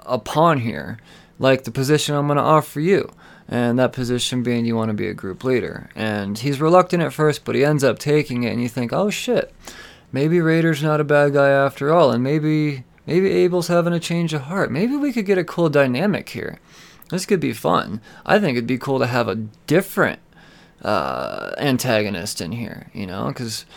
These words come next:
d-, I know this is probably gonna sound really dickheadish on my part, but I liked Raider for whatever reason. I know he fucked up that kid right off the bat, but, uh, I don't know, I'm,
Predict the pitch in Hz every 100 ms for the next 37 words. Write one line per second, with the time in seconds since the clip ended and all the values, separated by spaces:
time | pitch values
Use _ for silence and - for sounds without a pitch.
0 | - - 135 151 131 160 180 175 165 160
1 | 151 127 180 190 180 139 120 117 139 123
2 | 131 127 117 123 127 123 110 110 - 113
3 | 107 127 - 120 98 98 - - - -
4 | 113 139 135 123 - - - 175 226 156
5 | 175 - 110 95 87 52 - 123 - 135
6 | 123 139 156 160 143 123 120 165 175 -
7 | - 170 - 151 151 117 82 151 135 120
8 | 113 - - 104 107 - - - - _
9 | 113 135 135 123 - - - - - -
10 | - - - - - 151 190 139 120 151
11 | 170 165